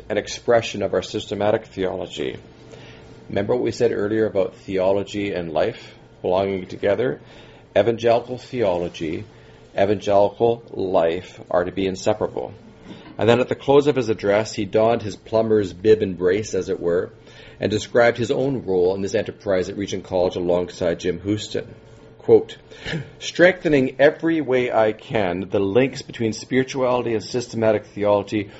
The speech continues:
will certainly be high on my agenda.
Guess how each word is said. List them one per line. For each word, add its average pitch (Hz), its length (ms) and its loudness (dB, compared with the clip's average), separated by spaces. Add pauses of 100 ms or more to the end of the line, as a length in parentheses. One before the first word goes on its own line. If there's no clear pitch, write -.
(200)
will 117 140 0
certainly 135 440 -2
be 113 200 -2
high 107 380 2
on 101 120 -2
my 95 140 0
agenda. 92 640 -2